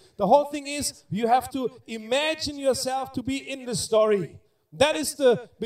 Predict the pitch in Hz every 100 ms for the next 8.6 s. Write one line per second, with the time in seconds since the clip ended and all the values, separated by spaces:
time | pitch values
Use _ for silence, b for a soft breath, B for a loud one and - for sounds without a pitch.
0 | 233 220 254 254 269 214 262 285 269 -
1 | 233 - 302 262 226 240 240 214 196 240
2 | 254 240 226 202 208 208 190 143 - _
3 | _ _ _ - 226 220 226 240 381 403
4 | 349 311 - 294 294 294 - 339 370 370
5 | 339 330 - 294 - 320 - 294 262 254
6 | 285 254 - 285 302 285 254 220 185 _
7 | _ 165 233 233 269 294 277 247 170 262
8 | 339 349 247 247 277 277